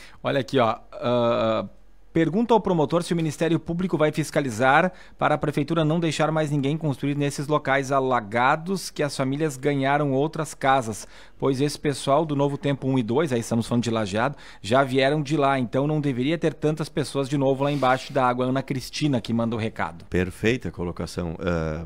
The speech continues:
Speaker 2: Ana Cristina, né?
Speaker 1: Isso.
Speaker 2: Esse é, é, vejam bem, nós vamos aqui desfiar um mar de problemas. Vamos mudar o nome, um rio de problemas, né? Eh, e esse é um outro problema, que é a, a capacidade fiscalizatória dos municípios.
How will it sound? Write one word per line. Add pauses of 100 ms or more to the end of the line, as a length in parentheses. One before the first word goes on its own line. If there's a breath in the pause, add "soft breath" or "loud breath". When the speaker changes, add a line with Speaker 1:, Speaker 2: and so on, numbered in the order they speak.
(100)
Speaker 2:
Ana
Cristina,
né?
Speaker 1:
Isso. (160)
Speaker 2:
Esse
é,
é, (600)
vejam
bem,
nós
vamos
aqui
desfiar
um
mar
de
problemas. (840)
Vamos
mudar
o
nome,
um
rio
de
problemas,
né? (400 loud breath)
Eh,
e
esse
é
um
outro
problema,
que
é
a,
a
capacidade
fiscalizatória
dos
municípios.